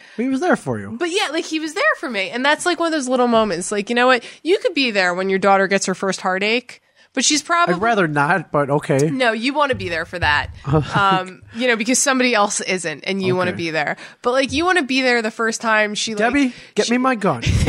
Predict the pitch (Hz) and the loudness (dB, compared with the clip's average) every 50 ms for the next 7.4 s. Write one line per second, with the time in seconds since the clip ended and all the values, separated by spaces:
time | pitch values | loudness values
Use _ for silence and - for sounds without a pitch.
0 | - - - 349 - - 302 - - 320 320 294 339 320 - 277 262 285 - - | 0 0 0 -2 -2 0 0 -2 0 0 0 0 0 0 0 0 0 0 0 -4
1 | - - 415 - 254 285 330 359 403 415 220 330 - 233 196 202 226 247 240 233 | -6 -6 -4 -2 0 0 2 2 2 0 0 0 0 0 2 2 2 2 2 2
2 | 208 214 214 190 196 175 185 165 160 160 160 160 156 151 160 175 196 156 165 165 | 2 2 2 2 2 2 2 4 4 4 4 2 2 0 0 0 0 2 0 0
3 | - - 175 165 156 143 131 131 131 139 139 131 - 139 160 151 156 170 165 - | 0 0 0 2 2 2 2 2 2 0 0 0 0 0 0 2 2 0 0 2
4 | - 180 165 185 208 208 196 185 196 190 185 165 - - 339 - 320 311 320 349 | 0 0 2 2 2 2 4 4 2 2 2 2 2 2 0 0 0 0 0 2
5 | 339 370 - 330 349 330 311 320 330 - - - 277 269 269 - 196 185 180 220 | 0 0 2 2 2 2 2 2 2 0 0 0 -2 0 0 0 0 2 2 2
6 | 220 214 190 185 170 139 170 165 151 156 165 180 170 - - - - - - - | 2 2 2 2 0 2 2 2 2 2 2 0 -2 -4 -8 -12 -14 -12 -6 -2
7 | 202 202 202 202 190 190 190 202 | 0 2 2 2 2 0 -2 -6